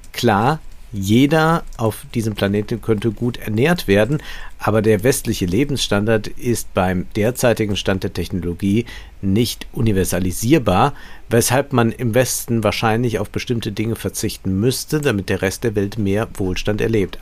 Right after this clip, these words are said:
Aber auch dann ist doch nicht die Anzahl an Menschen das vorherrschende Problem, sondern die Anzahl und Weise, äh, die Art und Weise, wie derzeit gewirtschaftet wird, wo noch das absurdeste Bedürfnis befriedigt wird,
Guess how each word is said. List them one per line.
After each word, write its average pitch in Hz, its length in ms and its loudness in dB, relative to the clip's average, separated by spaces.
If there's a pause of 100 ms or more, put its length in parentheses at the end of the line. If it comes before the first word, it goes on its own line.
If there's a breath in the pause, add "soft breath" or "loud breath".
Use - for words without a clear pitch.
Aber 139 460 2 (420 loud breath)
auch 104 180 -2
dann 127 460 2 (320)
ist - 240 -2
doch 98 140 0
nicht - 540 -2
die - 100 -6
Anzahl 110 480 -2
an 87 200 -4
Menschen 127 500 2
das 98 160 -2
vorherrschende 92 580 -2
Problem, 101 480 -2 (340 loud breath)
sondern 123 460 0
die - 160 -6
Anzahl 143 560 2
und 101 300 -4
Weise, 127 560 2 (640 loud breath)
äh, 123 180 4
die 123 120 6
Art 120 200 2
und 131 120 -2
Weise, 127 520 4
wie 165 280 2
derzeit 135 720 2
gewirtschaftet 113 680 0
wird, 165 360 4
wo 117 500 0 (120)
noch 120 300 2
das 113 240 2
absurdeste 135 520 2
Bedürfnis 117 500 0
befriedigt 143 600 -2
wird, 120 280 4